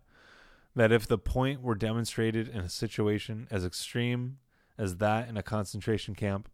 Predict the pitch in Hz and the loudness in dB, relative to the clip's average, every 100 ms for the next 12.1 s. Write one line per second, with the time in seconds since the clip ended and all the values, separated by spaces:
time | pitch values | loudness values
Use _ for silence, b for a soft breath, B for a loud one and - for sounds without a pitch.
0 | _ _ 135 110 104 104 120 117 123 110 | _ _ -2 2 2 4 4 2 -10 -4
1 | 104 110 120 104 104 101 90 98 98 90 | -2 -2 -4 -4 -2 -2 -2 -2 -4 -6
2 | 87 _ _ _ _ _ _ _ _ _ | -12 _ _ _ _ _ _ _ _ _
3 | b b b 120 110 120 113 120 113 127 | b b b 4 6 6 6 4 4 2
4 | 160 - 127 135 107 - 127 123 113 98 | -2 2 2 2 -2 -2 -2 0 -2 -2
5 | 107 - - - 110 113 123 117 113 113 | -4 -12 -10 0 2 4 2 2 2 2
6 | 113 117 110 107 110 107 110 110 107 101 | -2 -4 2 4 4 2 2 0 0 -4
7 | 92 143 _ b b b b b b - | -4 -8 _ b b b b b b 2
8 | 117 117 - 123 117 127 - _ _ 113 | 4 4 4 6 6 4 -4 _ _ -2
9 | 104 110 110 110 95 131 - 104 95 101 | 2 2 2 0 6 4 4 -2 -2 -6
10 | - - 110 - 95 95 120 _ - 117 | -6 -2 -2 -2 -8 -8 -12 _ 4 6
11 | 101 110 113 113 104 95 92 - - 101 | 8 6 4 4 -2 -4 -6 -4 -2 0
12 | 90 | -2